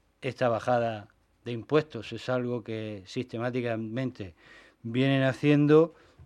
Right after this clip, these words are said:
De hecho, el propio presidente Sánchez lo que hace es, lo que ha anunciado ya por activa y por pasiva es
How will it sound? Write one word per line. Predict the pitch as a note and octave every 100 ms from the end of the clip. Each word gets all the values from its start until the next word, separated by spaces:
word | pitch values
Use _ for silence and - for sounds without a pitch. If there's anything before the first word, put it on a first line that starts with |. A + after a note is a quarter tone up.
| -
De | A#2 A#2+
hecho, | - C3 B2+
el | A2+
propio | B2 A#2+ B2+ B2+ B2+ B2+ -
presidente | B2+ - C3 B2+ C3+
Sánchez | C#3 C3+ A#2 C3
lo | B2
que | A2+
hace | A#2+ - B2 B2 - - B2
es, | A2+ - A#2
lo | G#2
que | B2
ha | B2+
anunciado | B2 A2+ C3 B2+ B2 B2
ya | B2+ C3 - - - - _
por | C3
activa | B2+ C#3 C#3
y |
por | C3 C3+
pasiva | C3 - C3+ C3+
es | C3+